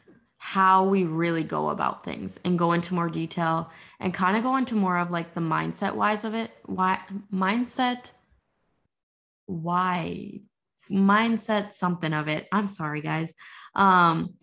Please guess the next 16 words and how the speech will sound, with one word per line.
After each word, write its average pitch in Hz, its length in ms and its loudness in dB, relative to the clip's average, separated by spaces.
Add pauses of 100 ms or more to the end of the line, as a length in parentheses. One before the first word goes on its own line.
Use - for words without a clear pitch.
(260)
so 240 500 2
the 196 100 2
topic 233 520 -2
is 185 480 -4
how 202 360 0
to 226 160 -10
track 208 400 -6
progress 175 580 -2
without 170 300 -4
the - 80 -12
scale - 560 -8 (240)
or 185 300 4
non-scale 175 880 0
victories. - 600 -10 (320)
So, 214 580 2 (280)
um, 185 560 4